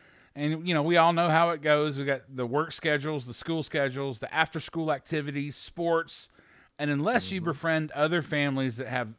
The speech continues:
Speaker 1: you know, similar schedules that, than, than you, similar schedules as you do, it can really seem impossible to find people that you have things in common with. They're in the same life stage that you are. So we're gonna talk to author and entrepreneur Nick Gray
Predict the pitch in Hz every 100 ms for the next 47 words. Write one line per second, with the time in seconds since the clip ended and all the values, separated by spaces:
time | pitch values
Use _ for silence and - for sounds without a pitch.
0 | _ 151 120 104 - 180 175 160 139 123
1 | - 165 147 135 120 107 107 - 135 113
2 | 117 113 123 117 120 - _ _ _ _
3 | _ - - 190 165 135 - 160 139 127
4 | 123 127 110 165 233 135 107 127 - -
5 | - - - 139 139 151 139 202 269 196
6 | 165 143 127 - 147 165 156 120 107 104
7 | - 135 131 123 131 123 117 120 117 113
8 | 127 104 95 98 135 127 110 107 104 98
9 | _ _ _ _ 135 135 110 - 156 143
10 | 117 131 156 - 120 110 92 92 - 98
11 | 90 85 76 - 120 113 - - - -
12 | 160 254 233 - 208 196 165 - 139 160
13 | 175 208 180 139 139 - - 160 160 147
14 | 143 156 123 123 151 160 117 113